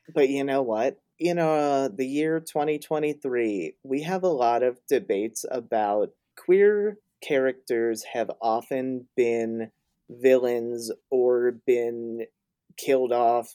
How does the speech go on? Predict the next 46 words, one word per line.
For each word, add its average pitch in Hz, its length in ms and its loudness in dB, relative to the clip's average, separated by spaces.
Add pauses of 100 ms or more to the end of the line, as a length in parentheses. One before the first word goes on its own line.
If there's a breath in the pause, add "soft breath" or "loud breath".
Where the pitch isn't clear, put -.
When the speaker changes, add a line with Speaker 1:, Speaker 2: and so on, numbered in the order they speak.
Speaker 2:
because 120 400 -6
of 117 160 -4
their 117 180 2
queerness 117 640 -6
in 127 160 -6
a 120 60 -2
lot 113 280 -2
of 113 120 -2
stuff. 113 500 -2 (340 soft breath)
And 139 100 0
I 214 160 -2
really 240 420 2
like 127 460 0 (200)
that 131 280 0
this 135 140 0
show 151 300 2
embraces, 127 920 -4
like, 117 340 0 (400)
no, 208 300 2
queer 277 260 -4
people 285 280 -2
can 170 180 -2
be 147 100 -2
bad 104 360 0
and 117 160 -4
they 147 80 0
can 180 140 -2
be 165 140 -2
toxic, - 500 -6
and 113 120 -6
we 123 100 -2
can 165 140 -4
show 165 260 0
that 104 400 -2
side 160 280 2
of 160 100 -2
things 165 340 -4
as 110 200 0
well. 104 640 -2 (340)
I 151 120 0
don't, 202 380 0
Speaker 1:
Yeah. 226 160 4
Speaker 2:
maybe 202 220 0
it's 208 220 -6
just 185 300 -2
me. 185 500 -4